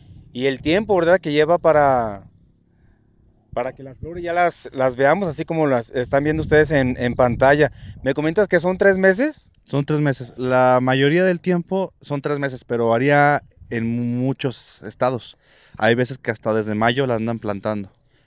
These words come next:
Speaker 2: pero depende de la... como estamos en un lugar cálido, pero hay, hay, hay tiempos, mm, donde hay más frío y tienen que recorrer más tiempo. Pero
Speaker 1: Ahorita estamos a finales de octubre, me platicabas que a tres meses, entonces estamos hablando de en qué, en qué tiempo tú te
Speaker 2: Aquí
Speaker 1: dedicaste.
Speaker 2: es julio,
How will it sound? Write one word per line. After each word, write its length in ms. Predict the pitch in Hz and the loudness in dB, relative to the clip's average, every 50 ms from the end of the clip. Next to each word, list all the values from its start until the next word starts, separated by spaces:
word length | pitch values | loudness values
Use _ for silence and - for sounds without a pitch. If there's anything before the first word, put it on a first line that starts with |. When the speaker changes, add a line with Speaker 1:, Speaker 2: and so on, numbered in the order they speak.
| _ _ | _ _
Speaker 2:
pero 180 | - 107 104 101 | -2 -2 0 0
depende 380 | 101 - _ 110 104 107 110 | -2 -4 _ -6 -4 -2 -2
de 80 | 117 113 | -2 -2
la... 600 | 110 104 101 95 92 90 87 87 85 85 87 - _ _ | 0 0 0 0 -2 -4 -6 -8 -10 -12 -16 -20 _ _
como 180 | - 110 101 | -10 -10 -10
estamos 340 | 101 - _ 120 123 135 123 | -10 -10 _ -10 -10 -10 -10
en 120 | 127 123 127 | -8 -8 -8
un 80 | 127 | -6
lugar 180 | 127 135 131 - | -6 -6 -8 -4
cálido, 360 | - 139 135 123 110 113 110 _ _ _ _ _ _ _ _ - - | -4 -4 -4 -4 -6 -8 -12 _ _ _ _ _ _ _ _ -20 -6
pero 120 | _ 107 104 | _ -2 0
hay, 120 | 104 107 - | 0 -2 -4
hay, 100 | - 110 | -4 -6
hay 320 | 90 95 113 113 113 117 110 | -4 -2 -2 -2 -4 -6 -8
tiempos, 560 | - - 120 117 113 107 - 120 110 - - | -6 -4 -4 -4 -4 -2 -4 -6 -6 -6 -12
mm, 360 | 110 107 104 104 104 101 101 - - | -12 -10 -10 -10 -10 -12 -12 -14 -10
donde 220 | - 107 104 107 107 | -8 -6 -4 -4 -4
hay 60 | 113 | -4
más 160 | 127 127 - | -6 -6 -4
frío 280 | - 151 147 151 180 - _ - _ _ _ _ _ _ _ _ _ | -4 -2 -2 -2 -4 -8 _ -20 _ _ _ _ _ _ _ _ _
y 100 | - 104 | -18 -16
tienen 220 | _ - 107 110 107 | _ -6 -6 -6 -4
que 100 | - 113 | -6 -6
recorrer 540 | 113 107 _ _ - 110 101 104 107 107 | -6 -8 _ _ -12 -10 -6 -6 -6 -4
más 400 | 110 107 101 101 101 101 101 - | -4 -4 -4 -4 -4 -4 -6 -8
tiempo. 300 | _ - 117 120 120 - _ _ _ _ _ - _ _ _ _ _ _ _ _ _ 101 | _ -10 -10 -10 -10 -12 _ _ _ _ _ -20 _ _ _ _ _ _ _ _ _ -12
Pero 240 | 101 98 98 95 | -12 -10 -6 -2
Speaker 1:
Ahorita 260 | 120 131 143 160 180 196 | -2 0 0 0 -2 -2
estamos 320 | 180 - 175 180 202 196 | 2 2 0 0 2 -4
a 60 | 196 | -4
finales 400 | 156 160 147 151 156 170 185 180 | -4 0 2 2 2 2 2 4
de 320 | 170 175 170 160 156 143 127 | 4 6 6 8 6 6 6
octubre, 560 | 131 131 123 _ - 151 160 165 151 127 110 | 4 2 0 _ 0 2 2 4 2 0 0
me 140 | 123 127 127 | -2 -6 -4
platicabas 480 | 120 135 131 117 139 120 147 160 165 - | -2 -2 -4 -4 -2 -2 0 0 0 0
que 60 | 160 | -2
a 40 | 139 | 0
tres 200 | 147 160 165 165 | 2 0 2 4
meses, 340 | 175 185 190 175 175 - | 2 2 2 0 -4 -4
entonces 400 | 151 135 127 - 147 151 160 185 | -4 -2 0 -2 -2 0 2 0
estamos 300 | 175 156 - 160 170 - | 0 2 0 -2 -2 -2
hablando 260 | 175 156 151 156 165 170 | -4 -2 -2 -2 0 -2
de 120 | 165 151 | -2 -2
en 40 | 135 | -2
qué, 140 | - 151 135 | -4 -6 -6
en 80 | 127 | -4
qué 100 | 139 151 | -4 -4
tiempo 300 | - 160 156 151 160 160 | -2 -4 -4 -4 -4 -6
tú 300 | - 160 156 156 160 165 156 | -4 -4 -4 -2 -4 -2 0
te 80 | 160 | 0
Speaker 2:
Aquí 100 | 143 113 | 0 0
Speaker 1:
dedicaste. 420 | 127 123 120 - 135 139 147 156 156 | 0 -2 -2 -2 -2 -2 -2 -4 -6
Speaker 2:
es 160 | 117 - - | -8 -10 -14
julio, 380 | - - 143 139 120 107 98 | -8 -6 -6 -4 -4 -6 -6